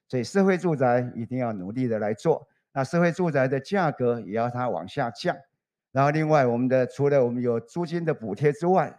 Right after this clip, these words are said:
我们也要再另外加码补，补贴一千五，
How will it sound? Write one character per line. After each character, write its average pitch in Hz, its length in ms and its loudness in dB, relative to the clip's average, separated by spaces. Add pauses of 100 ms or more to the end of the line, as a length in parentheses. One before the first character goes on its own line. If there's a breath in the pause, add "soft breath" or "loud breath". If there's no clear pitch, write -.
(120)
我 113 120 -2
们 117 120 -2
也 110 60 -2
要 123 100 2
再 131 200 -2
另 143 200 -2
外 135 140 4
加 147 260 0
码 117 220 -2
补， 92 240 -10 (160)
补 101 140 -2
贴 147 240 2
一 143 100 -8
千 143 260 0
五， 123 220 -2